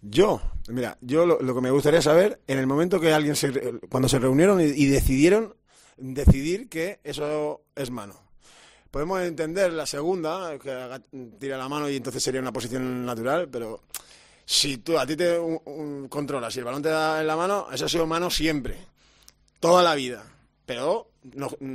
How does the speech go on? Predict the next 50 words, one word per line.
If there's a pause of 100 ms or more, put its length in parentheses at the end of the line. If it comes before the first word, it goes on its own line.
estaría
bien
que
nos
dijeran
quién
de-,
decidió
o
quién
fue
la
persona
que, (560)
que
dijo,
"Mira,
esto
a,
a
partir
de
ahora
va
a
cambiar". (480)
Se
le
da
con
la
mano,
sigue
el
balón.
O
sea,
le
han
puesto
un
nivel, (580)
un
nivel
a,
a
las
manos
que
es